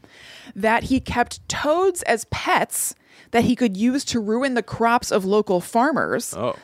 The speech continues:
Speaker 1: So he could be like, "Go!"
Speaker 2: <laughs>
Speaker 1: and then have them, like, ruin all the corn or whatever.
Speaker 2: Toads, go.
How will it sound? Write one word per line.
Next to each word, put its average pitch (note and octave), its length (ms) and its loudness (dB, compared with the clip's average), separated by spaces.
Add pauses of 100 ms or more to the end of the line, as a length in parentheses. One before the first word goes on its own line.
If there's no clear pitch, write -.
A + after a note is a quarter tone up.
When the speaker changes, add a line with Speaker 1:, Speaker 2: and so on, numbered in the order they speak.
Speaker 1:
So A#3 140 2
he G3 40 -2
could G3+ 140 -4
be A#3 100 2
like, G#3+ 160 2 (220)
"Go!" C#4+ 880 0 (140)
Speaker 2:
<laughs> - 140 -20
Speaker 1:
and A#3 120 0
then A3 120 0
have G#3+ 200 -2
them, G#3 120 0
like, G#3 160 0
ruin G#3+ 280 0
all G3+ 80 2
the G3+ 80 -2
corn G#3 320 0
or F3 60 2
whatever. C3+ 420 0
Speaker 2:
Toads, E3+ 1500 -2
go. G#3 380 -4